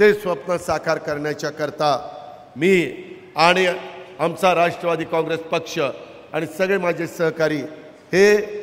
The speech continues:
जीवाचं रान करतील, शेवटपर्यंत तुम्हाला त्या ठिकाणी मदत करत राहतील, हा देखील शब्द मी या सभेच्या निमित्तानं देतो.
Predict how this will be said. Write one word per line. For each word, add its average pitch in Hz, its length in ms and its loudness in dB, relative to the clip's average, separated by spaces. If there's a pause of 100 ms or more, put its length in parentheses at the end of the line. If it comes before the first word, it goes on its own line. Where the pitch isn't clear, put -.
(340)
जीवाचं 170 420 4
रान 170 300 6
करतील, 165 500 0 (440)
शेवटपर्यंत 220 920 6
तुम्हाला 180 440 6 (440)
त्या 190 100 8
ठिकाणी 175 380 0
मदत 165 360 -2
करत 160 280 0
राहतील, 151 380 0 (400)
हा 170 120 6
देखील 165 400 -2
शब्द 151 260 -2
मी 151 160 0
या 147 120 2
सभेच्या 143 440 -2
निमित्तानं 135 500 -4
देतो. 127 300 -8